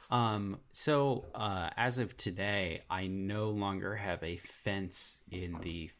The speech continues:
front yard of my, my, uh, house. Um, and I had had one since I moved in here, um, but had, it,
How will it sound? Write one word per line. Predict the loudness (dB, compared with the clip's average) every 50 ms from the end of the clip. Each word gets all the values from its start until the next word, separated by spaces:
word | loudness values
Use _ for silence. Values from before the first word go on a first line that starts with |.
| -20 -20 -20 -20 -20 -20 -16
front | -8 -4 -2 -2 -2 -2 -4
yard | -4 -2 -2 0 -2 -2 -4
of | -6 -10 -8 -8
my, | -8 -6 -6 -6 -8 -10 -10 -10
my, | -8 -6 -4 -2 -2 -4 -4 -6 -8 -10 -12 -14 -16 -12 -8
uh, | -8 -8 -6 -8 -8 -10 -10 -12 -14 -16 _ _ -14 -10
house. | -6 0 2 4 4 4 2 0 -4 -6 -6 -6 -10 -14 -18 -20 -20 -20 -20 -12 -6
Um, | -2 0 0 0 0 -2 -4 -6
and | -6 -4
I | -2 -2 -4
had | -4 -4
had | 0 2 2 4 4
one | 4 4 2 2 0
since | -2 -4 -4 -4 -4
I | -4 -4
moved | -2 -2 -2 -2 -2 -2 0
in | 0 0 0
here, | 0 -2 -4 -4 -2 -2 -4 -6 -8 -12 -18 -20 -20 -20 -14 -6 -2
um, | 0 2 2 2 2 0 -2 -4 -6 _ -2
but | 0 2 2 2 0 -2
had, | -4 -4 -4 -6 -8 -10
it, | -10 -8 -8